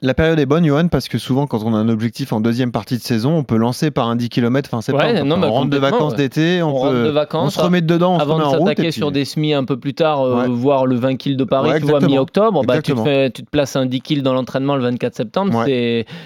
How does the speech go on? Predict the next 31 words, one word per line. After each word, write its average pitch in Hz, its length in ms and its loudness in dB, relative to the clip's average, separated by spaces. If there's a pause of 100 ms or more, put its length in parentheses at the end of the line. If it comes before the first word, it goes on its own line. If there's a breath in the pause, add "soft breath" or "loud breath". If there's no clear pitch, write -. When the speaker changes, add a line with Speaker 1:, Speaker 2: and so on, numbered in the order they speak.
Speaker 2:
c'est - 220 -8
dans 120 140 0
la 120 100 0
logique 131 420 -2
de 131 120 0
l'entraînement, 143 560 -2
donc, 143 160 -4
Speaker 1:
Mm. 104 100 -4
Speaker 2:
euh, 117 360 0
et 110 100 0
en 110 80 -2
plus, 160 320 -8
euh, 110 160 -4
bah, 110 220 -6
c'est - 120 -18
solidaire, 117 480 -8
donc, 120 240 -12
euh, 110 220 -12
c'est 113 240 -12
parfait. 110 340 -8 (160)
Speaker 1:
Exactement. 104 680 -4
Speaker 2:
T'allies 131 240 0
l'utile 139 300 -4
à - 20 2
l'agréable. 120 400 -2
Speaker 1:
Où 120 180 0
est-ce 180 160 -2
qu'on 156 160 -2
achète 147 300 -2
les 143 80 0
dossards ? 107 340 -4